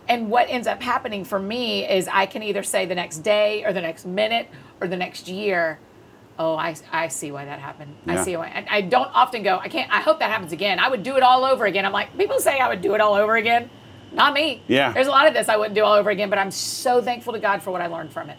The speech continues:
Speaker 2: Yeah. I've said as many times as I am allowed to, I, I, I do not want to repeat the challenging times in two thousand sixteen when we had foster kids come in and out of our house.
Speaker 1: Yes.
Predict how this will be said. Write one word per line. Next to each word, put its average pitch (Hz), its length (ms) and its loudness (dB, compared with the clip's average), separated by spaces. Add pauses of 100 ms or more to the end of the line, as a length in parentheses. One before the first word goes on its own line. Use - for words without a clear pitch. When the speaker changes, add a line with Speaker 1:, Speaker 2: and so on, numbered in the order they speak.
Speaker 2:
Yeah. 110 320 4 (320)
I've 135 200 2
said 120 340 2 (220)
as 104 220 2
many 117 200 2
times 123 300 0
as 104 100 -2
I 107 100 4
am 107 340 0
allowed 107 360 2
to, 76 180 -2
I, 87 140 2 (260)
I, 95 220 0
I 104 80 0 (680)
do 165 160 8
not 160 180 6
want 147 140 2
to 135 40 2
repeat 135 680 -2 (600)
the 95 340 0 (200)
challenging 139 460 0
times 123 280 0
in 107 60 -2
two 113 100 -6
thousand 107 260 0
sixteen 110 380 -2
when 101 100 0
we 95 100 -2
had 92 140 -4
foster 95 360 -2
kids 95 240 -4
come 101 240 -2
in 110 140 2
and 104 100 0
out 98 100 0
of 92 100 0
our 92 100 0
house. 90 300 -6
Speaker 1:
Yes. - 100 -14